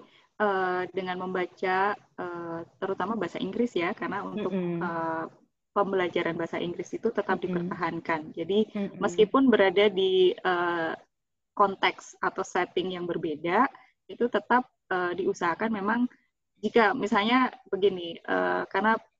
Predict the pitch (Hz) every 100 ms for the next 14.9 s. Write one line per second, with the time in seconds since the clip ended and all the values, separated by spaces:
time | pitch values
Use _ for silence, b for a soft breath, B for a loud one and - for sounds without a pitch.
0 | _ 202 190 190 175 175 - 170 175 185
1 | 220 285 - 208 196 185 185 180 175 170
2 | 165 170 185 240 208 170 160 160 180 160
3 | 156 190 240 254 185 175 170 - 214 233
4 | - 208 - 214 208 196 185 170 175 196
5 | 175 180 208 214 190 - 185 180 185 190
6 | 185 - - 190 175 175 175 175 180 175
7 | 175 180 165 165 165 - 175 180 240 -
8 | 175 - - - - 185 180 190 202 220
9 | 233 196 202 175 170 - 214 247 - _
10 | _ _ _ 190 180 175 - - 175 170
11 | 165 165 160 _ 180 - 185 - 233 247
12 | 262 262 b b _ 202 202 190 185 185
13 | 202 - 185 175 175 294 277 208 196 196
14 | 208 185 - 185 - 185 185 175 175